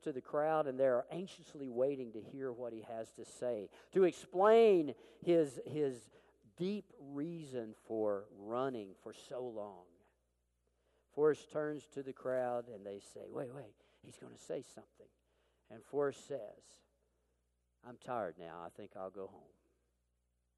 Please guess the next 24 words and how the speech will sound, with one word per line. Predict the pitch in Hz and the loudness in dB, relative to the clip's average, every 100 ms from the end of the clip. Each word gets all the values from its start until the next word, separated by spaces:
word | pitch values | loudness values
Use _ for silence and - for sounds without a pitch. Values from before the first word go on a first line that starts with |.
| _ _ _ _ _ _ _ _ | _ _ _ _ _ _ _ _
And | 143 | -10
they're | 151 | -8
still | - - 170 | -8 -8 -4
waiting. | 147 180 175 104 95 _ _ _ _ _ _ | -2 -2 -2 -10 -16 _ _ _ _ _ _
"Why, | - 196 - - | -12 -12 -12 -8
Forrest? | 139 - | -6 -4
Why | 170 214 | -2 -2
were | 226 | -4
you | 220 208 | -8 -8
running?" | 214 247 143 | -6 -6 -4
You | 160 | 2
know, | 202 180 - - - | 2 2 -2 0 12
Forrest | 226 320 233 208 - 185 | 12 12 12 10 2 0
knew, | 185 262 170 123 208 226 - | 4 6 6 4 0 -4 -6
Forrest | 160 220 247 - | 2 4 4 2
knew | 165 165 | 0 0
why | 147 143 135 | 2 0 0
he | 131 | -2
was | 117 104 | -4 0
running. | 117 147 247 247 - - - | 2 2 0 -6 -18 -8 0
He | 180 220 175 | 2 2 0
just | 160 185 - - - _ - | 6 6 4 -14 -20 _ 0
thought | 135 202 - | 2 2 0
that | 139 | -4